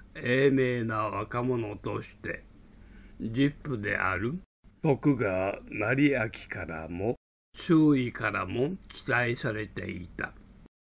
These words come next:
水戸義昭は、烈公と呼ばれ、市政豪迈、藤田東子などが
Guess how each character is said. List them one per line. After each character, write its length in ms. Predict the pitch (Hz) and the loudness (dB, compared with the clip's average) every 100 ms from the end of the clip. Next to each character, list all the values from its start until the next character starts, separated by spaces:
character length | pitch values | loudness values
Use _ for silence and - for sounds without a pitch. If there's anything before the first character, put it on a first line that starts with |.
| _ _ - - - - | _ _ -20 -20 -20 -10
水 200 | 123 127 | -4 -2
戸 240 | 131 143 135 | 4 4 4
義 380 | 131 147 170 147 | 0 0 2 2
昭 340 | 139 120 98 | 0 -6 -8
は、 260 | 90 92 - - - - - | -6 -8 -8 -18 -20 -20 -16
烈 380 | - 117 156 196 - | -6 0 2 2 -4
公 260 | - 101 104 | -8 -6 -4
と 220 | 104 110 | -4 -2
呼 140 | 95 92 | -4 -2
ば 240 | 92 95 | -2 -2
れ、 240 | 98 165 - - - - - - - - | -2 -4 -8 -20 -20 -20 -20 -20 -12 0
市 140 | 160 | 0
政 520 | 147 135 104 98 - | 2 0 0 -2 -4
豪 380 | 110 127 139 135 | -2 2 4 4
迈、 320 | 117 90 82 - - - - - | 4 0 -4 -10 -20 -20 -20 -8
藤 320 | - 156 151 135 | 2 2 2 2
田 160 | 131 | 0
東 340 | 117 165 147 139 | 0 4 4 4
子 240 | 123 107 | 0 -2
な 220 | 113 117 | 0 -2
ど 180 | 110 95 | -2 -4
が 300 | 87 98 98 | -6 -6 -6